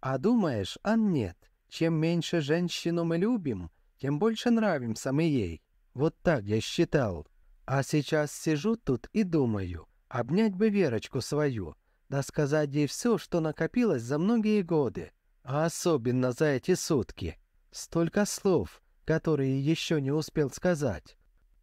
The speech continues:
«Павел Валентинович, вы ещё скажете, обязательно скажете».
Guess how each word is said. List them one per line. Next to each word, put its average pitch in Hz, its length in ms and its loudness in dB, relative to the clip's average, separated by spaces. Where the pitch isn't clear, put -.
«Павел 131 420 2
Валентинович, 131 1000 -2
вы 135 160 0
ещё 143 320 0
скажете, 110 800 -4
обязательно 185 800 0
скажете». 117 800 -4